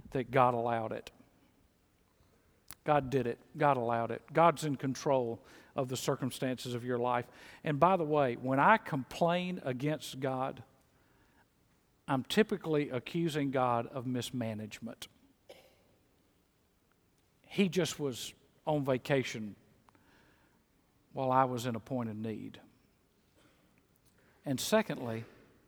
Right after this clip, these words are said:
God will use it. God will use it. God allows it, God does it, but God will use it. God uses every circumstance as a tool to carve out His purpose for my life.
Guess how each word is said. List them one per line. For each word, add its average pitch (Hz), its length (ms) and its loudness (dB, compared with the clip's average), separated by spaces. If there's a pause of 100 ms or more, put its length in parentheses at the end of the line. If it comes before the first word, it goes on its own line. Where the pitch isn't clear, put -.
(460)
God 139 260 4
will 135 120 -4
use 160 300 -8
it. - 180 -12 (1600)
God 175 220 4
will 185 120 -6
use 156 300 -10
it. - 180 -14 (1400)
God 185 180 10
allows 156 440 8
it, 147 160 -4
God 160 200 8
does 180 240 8
it, 139 120 2
but 147 160 2
God 190 220 10
will 160 60 2
use 175 240 4
it. 135 120 0
God 190 260 8
uses 147 460 0
every 240 420 6
circumstance 156 920 2 (360)
as 139 220 2
a 120 60 -2
tool 127 760 -2 (720)
to 139 140 -4
carve 185 440 4
out 120 360 4
His 143 240 -4
purpose - 720 -4 (560)
for - 100 -10
my 117 220 -4
life. - 480 -8